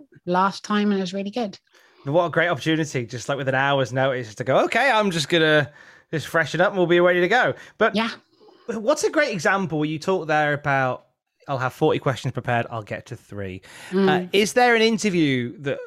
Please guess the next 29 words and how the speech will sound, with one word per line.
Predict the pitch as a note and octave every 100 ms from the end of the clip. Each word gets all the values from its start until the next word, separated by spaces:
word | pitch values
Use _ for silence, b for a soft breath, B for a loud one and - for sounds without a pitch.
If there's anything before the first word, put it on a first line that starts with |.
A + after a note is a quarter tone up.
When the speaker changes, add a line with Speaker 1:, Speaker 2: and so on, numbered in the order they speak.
| -
Speaker 2:
that | D#3+ C#3+ C#3
rolls | D#3 D3+ D3
off | C#3
the | D3
top | - C#3 -
of | C#3+ C3+ B2+ -
your | B2 C3
head | A#2+ A#2 G#2+ - b b -
when | D3 C3+
you | C3
t-, | - - -
when | C#3+ C3
you | C3
say | A#2+ C3 A#2+
that, | A2+ G#2+ F#2+
when, | A#2+ B2
like, | A#2 A#2+
a-, | C3+ B2+
an |
interview | D3 C#3+ D3+
that | C#3+
you | D3 D3
had | D#3+ G#3 G3+ -
planned | C#3 A2+ A2+
to | A2
go | A#2+ A2+
a | A2+
certain | - A2+ G#2
way | G#2+ G2 G2